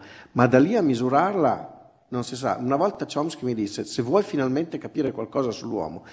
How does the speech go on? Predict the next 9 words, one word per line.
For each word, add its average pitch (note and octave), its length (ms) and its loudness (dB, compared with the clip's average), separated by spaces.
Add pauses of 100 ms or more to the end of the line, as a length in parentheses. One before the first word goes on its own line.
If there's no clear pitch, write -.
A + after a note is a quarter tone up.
(160)
ma - 120 4
leggiti A2 380 2
Guerra G2 220 -6
e F#2+ 40 -12
Pace." - 420 -2 (1800)
L'ho G#2+ 120 -4
fatto, - 420 -2
tra D#2+ 160 -12
parentesi. - 720 -4